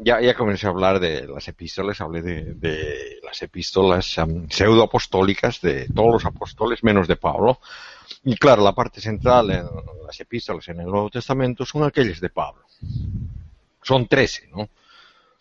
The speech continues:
Y sobre estas gran parte de los estudiosos del Nuevo Testamento están de acuerdo. Seis de ellas son falsas. Y existe un debate sobre si las otras siete restantes, que son calificadas como auténticas,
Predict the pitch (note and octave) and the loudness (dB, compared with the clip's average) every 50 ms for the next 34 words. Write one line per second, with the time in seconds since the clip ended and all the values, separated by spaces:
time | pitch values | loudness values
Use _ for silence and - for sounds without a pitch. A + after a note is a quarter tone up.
0 | _ _ _ _ _ - D#3+ C3+ C3+ C3 B2+ B2+ B2+ B2 A#2 - D3 D3+ E3+ G3 | _ _ _ _ _ 2 4 4 6 6 4 4 4 2 2 4 4 6 6 4
1 | F3+ - - D3+ C3 D3+ D#3 E3+ D#3+ C3 D3+ D3 C3+ - - A#2+ G#2+ G#2+ G2+ G2+ | 4 4 2 0 2 2 2 2 2 2 2 2 2 2 0 0 2 2 0 0
2 | G#2 G2+ - - G#2+ - - B2 B2 C#3 C3+ A2+ - G#2 G2+ G#2+ G#2+ G2 - F#2 | -2 -4 -6 -8 -10 -8 -6 -6 -4 -4 -4 -4 -4 -2 -2 0 -2 -2 -4 -8
3 | - - F#2 F#2 G2 G2+ - - F2 - - G#2 G2+ F#2 F2 - - F2+ D#2+ - | -8 -6 -4 -4 -4 -4 -6 -10 -6 -2 -2 0 0 0 -2 -2 -4 -4 -4 -4
4 | - _ _ - _ _ _ _ _ - - - - - - - E3 E3+ D#3+ C#3+ | -8 _ _ -20 _ _ _ _ _ -14 -12 -10 -6 0 2 4 4 4 6 6
5 | D#3 D#3 D3+ D3 C#3 - - C3 A#2+ F#2+ - - E2+ C#2+ - - - - - - | 4 4 4 4 0 -2 -4 -10 -10 -4 -2 0 0 0 0 -4 -4 -4 -6 -16
6 | - _ _ _ _ _ _ _ _ _ _ _ _ _ _ _ _ _ _ _ | -20 _ _ _ _ _ _ _ _ _ _ _ _ _ _ _ _ _ _ _
7 | _ _ _ _ _ _ _ - F3+ G3 F#3+ - - C4 B3 - - F#3+ F3+ E3 | _ _ _ _ _ _ _ 0 2 2 4 4 6 6 4 4 4 2 2 4
8 | D3+ C#3 D#3 G3 - - C3 - - B2 A2+ - - A2+ G2+ F#2+ - C#3 D3+ - | 4 4 4 4 2 0 -4 -6 -4 -6 -6 -6 -4 -4 -4 -4 -4 -6 -6 -6
9 | A2 F#2 - - - - - - - - - - - A#2+ E3 - - E3 A#2+ - | -8 -10 -10 -12 -14 -14 -16 -16 -18 -18 -10 0 2 2 4 4 2 -2 -2 -2
10 | - _ _ - E2+ E2+ - - C3+ D#3 D3 G#2 - - - - _ - - - | -6 _ _ -8 -8 -6 -2 0 0 0 0 -2 -8 -12 -20 -18 _ -12 -6 -2
11 | - A#2+ A3+ A3+ - - - - - E2+ E2 C#3 D3 - - - D#3 F3+ G3 - | 0 0 0 -2 -4 -6 -8 -8 -6 -8 -8 -8 -8 -4 0 0 0 0 0 -6
12 | - - - - - - F2+ F2 E2 D#2+ - _ - F2+ F2+ E2+ - - - A2 | -12 -12 -14 -12 -12 -10 -10 -10 -12 -12 -10 _ -2 0 0 0 -2 0 0 2
13 | B2 G#2+ F#2 - - - - A2+ - - - | 2 2 0 -4 -8 -8 -6 -6 -6 -6 -10